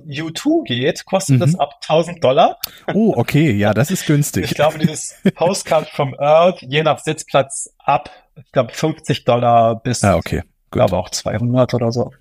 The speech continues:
Speaker 2: Ja, okay, gut, also das
Speaker 1: Ähm,
Speaker 2: ist, äh, immer noch teuer, aber zum Glück keine tausend Dollar. Ja.
Speaker 1: Auf keinen Fall.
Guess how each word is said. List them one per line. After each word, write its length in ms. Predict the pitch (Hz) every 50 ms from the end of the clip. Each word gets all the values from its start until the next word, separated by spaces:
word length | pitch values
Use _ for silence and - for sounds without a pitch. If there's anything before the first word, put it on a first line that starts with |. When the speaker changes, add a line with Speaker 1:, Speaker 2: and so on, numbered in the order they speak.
| _ -
Speaker 2:
Ja, 180 | 104 90 87 - -
okay, 240 | - - - - -
gut, 160 | - - 87
also 220 | - 92 87 90 87
das 120 | 87 82
Speaker 1:
Ähm, 340 | - 131 127 127 123 123 -
Speaker 2:
ist, 200 | 85 87 87 -
äh, 20 | - - 104
immer 220 | 110 - - 107
noch 80 | 104 95
teuer, 320 | - - 117 113 110 95
aber 120 | 92 95 90
zum 140 | - 95
Glück 160 | 90 95 92 -
keine 220 | - 85 85 85
tausend 280 | - 92 90 85 87 -
Dollar. 220 | 85 82 - - - - - - - -
Ja. 100 | 87 - - _ _ _ _ _ _ - - - - - -
Speaker 1:
Auf 160 | - 131 -
keinen 200 | - - 123 120
Fall. 320 | - - 123 120 117 120